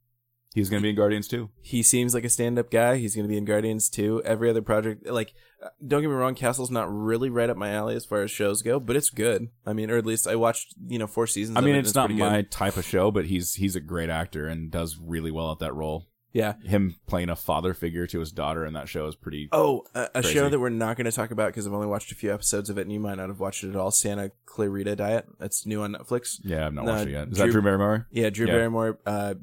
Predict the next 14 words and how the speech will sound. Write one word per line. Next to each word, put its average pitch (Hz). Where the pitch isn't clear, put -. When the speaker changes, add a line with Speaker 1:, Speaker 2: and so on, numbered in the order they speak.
Speaker 1:
She's 101
a -
vampire? 95
Speaker 2:
she's 180
a 156
zombie. 98
Speaker 1:
Zombie? 95
Speaker 2:
Um, 120
Speaker 1:
Okay. 104
Speaker 2:
she's 175
essentially 143
a 107
zombie. 101
Um, 104